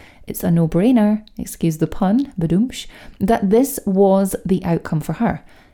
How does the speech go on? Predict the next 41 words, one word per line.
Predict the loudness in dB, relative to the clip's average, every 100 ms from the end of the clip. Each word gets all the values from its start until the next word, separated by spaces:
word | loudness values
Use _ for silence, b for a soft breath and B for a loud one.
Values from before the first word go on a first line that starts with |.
| -10
Okay, | -6 -4
I | 0 4
knew | 4 4 2
it. | 0 -2 _ _ -10
She | -6
didn't | -2 2 2 0
at | -2
the | -4
time, | -6 -2 2 4 4 2 0
but | -6 -4
she | -2
does | 0 2
now. | 2 4 4 2 B B B 2
And | 4
that's | 2 -2 -2
why | 0
mindset | 2 4 4 2 0 0
work | -2 0
every | -2 0
day | 0 0
is | 0
another | -2 -2 -2
daily | -2 -2 -2
habit | -4 -4 0 0 0 -4 B B
and | 0
a | 2
non-negotiable | 4 4 4 2 2 0 0 0 -2 -2
you | -2
must | -2 -4 -6
adopt | -2 -4 -4 -6 -2
in | 0
your | 0 0
life | 0 0 0 -4 -16 B B
and | -4
in | 0 0
postmenopause | 2 -2 -2 -2 -2 -2 -4 -4 -4 -8 b b
for | -6
a | -6
happy, | -4 -4 -4 -2 -2
healthy, | -4 -6 -6 -6 -6 -6 -4
mobile | -2 0 0 0 -4 -2 -4